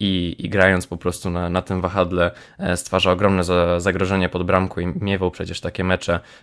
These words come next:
E, teraz oczywiście była przerwa przez zawieszenie kartkowe, ale wcześniej potrafił re-, punktować regularnie,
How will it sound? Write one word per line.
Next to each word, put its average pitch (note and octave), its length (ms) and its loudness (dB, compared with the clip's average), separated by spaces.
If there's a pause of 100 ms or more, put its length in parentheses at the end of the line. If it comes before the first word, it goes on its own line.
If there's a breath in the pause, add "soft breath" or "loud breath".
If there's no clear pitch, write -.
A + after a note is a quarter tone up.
E, E2+ 240 -4 (140)
teraz E2+ 300 -4
oczywiście - 360 -8
była F2+ 140 0
przerwa F2 580 -2
przez F#2 220 -4
zawieszenie F#2+ 420 -2
kartkowe, G2+ 460 2
ale F2 120 4
wcześniej - 320 -8
potrafił F#2+ 400 -4
re-, F#2 340 0 (340)
punktować F#2 640 -2
regularnie, G2+ 640 2